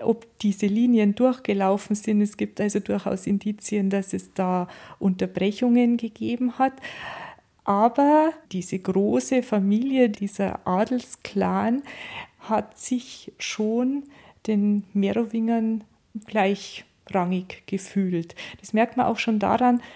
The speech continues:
dass sie so einen, ja, heute würde man sagen, einen Familiennamen hatten. Den haben nur die ganz großen Geschlechter damals gehabt. Also die Merowinger, die Amaler, bei den Langobarden die Lettingen und die Gausen.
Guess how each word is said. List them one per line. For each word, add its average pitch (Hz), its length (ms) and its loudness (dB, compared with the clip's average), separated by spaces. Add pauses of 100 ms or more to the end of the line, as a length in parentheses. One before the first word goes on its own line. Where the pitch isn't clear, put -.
dass 214 240 -2
sie 226 100 0
so 220 360 -2
einen, 202 640 2
ja, - 260 -6
heute 202 300 0
würde 208 180 0
man 196 200 0
sagen, 196 360 2
einen 196 320 2
Familiennamen 175 1400 0
hatten. 156 420 -4 (280)
Den 180 200 -2
haben 196 220 2
nur 220 320 0 (220)
die 196 100 -4
ganz 185 380 -4
großen 190 760 -2
Geschlechter 185 580 -4
damals 175 580 -4
gehabt. 170 540 -6 (300)
Also 170 240 -6 (260)
die 160 60 -6
Merowinger, 175 760 -4 (240)
die 175 140 -4
Amaler, 175 680 -2 (360)
bei 170 140 -4
den 175 140 -2
Langobarden 170 680 0
die 175 100 -6
Lettingen 185 640 0
und 175 180 -6
die 180 100 -4
Gausen. 180 540 -2